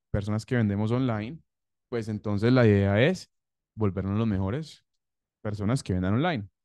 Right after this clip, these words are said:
Para llegar a eso tenemos que ser las personas que mejor saben escribir textos persuasivos.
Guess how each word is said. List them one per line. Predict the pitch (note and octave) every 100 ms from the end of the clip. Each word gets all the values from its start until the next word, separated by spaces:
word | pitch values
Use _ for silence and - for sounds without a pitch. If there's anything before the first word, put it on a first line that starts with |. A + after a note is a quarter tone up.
| _ -
Para | G2 F#2+
llegar | G2 G#2
a | C#3
eso | A2+ C3
tenemos | G2+ F#2 G2
que | -
ser | G2+ A2+ -
las | - G2 - _ _ -
personas | F#2+ G2+ A#2+
que | -
mejor | G2+ F#2+ G2+
saben | A2 - B2 A2 A2+
escribir | A2+ - G2 G#2+
textos | - G2 - F#2+
persuasivos. | G2+ G2+ A#2 A#2+